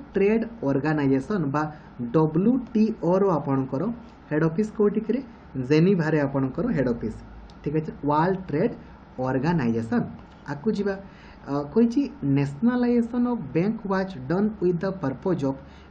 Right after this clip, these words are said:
bank ଗୁଡ଼ାକୁ nationalization କାହିଁକି କରାଗଲା? ଏହାଦ୍ୱାରା କ'ଣ ହେବ ନା, ଏହାଦ୍ୱାରା ତାଙ୍କର credit facility ତାଙ୍କର ବଢ଼ିବ। କୋଉମାନଙ୍କର? ଯୋଉ bank ଗୁଡ଼ା nationalize ହେଲେ।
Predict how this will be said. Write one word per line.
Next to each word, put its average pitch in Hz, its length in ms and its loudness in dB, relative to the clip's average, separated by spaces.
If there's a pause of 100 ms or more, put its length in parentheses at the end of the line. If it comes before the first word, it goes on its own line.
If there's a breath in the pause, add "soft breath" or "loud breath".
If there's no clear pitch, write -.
(160)
bank 254 280 4
ଗୁଡ଼ାକୁ 254 360 0
nationalization 220 840 2
କାହିଁକି 175 340 -2
କରାଗଲା? 196 460 0 (480 loud breath)
ଏହାଦ୍ୱାରା 175 380 2
କ'ଣ 175 240 0
ହେବ 165 180 2
ନା, 247 140 4 (500 loud breath)
ଏହାଦ୍ୱାରା 156 380 0
ତାଙ୍କର 180 300 0 (580 loud breath)
credit 165 460 6 (120)
facility 151 500 0
ତାଙ୍କର 143 420 -2
ବଢ଼ିବ। 131 380 0 (600)
କୋଉମାନଙ୍କର? 147 560 4
ଯୋଉ 208 180 6
bank 214 220 4
ଗୁଡ଼ା 220 200 4 (360 loud breath)
nationalize 196 720 2
ହେଲେ। 185 180 0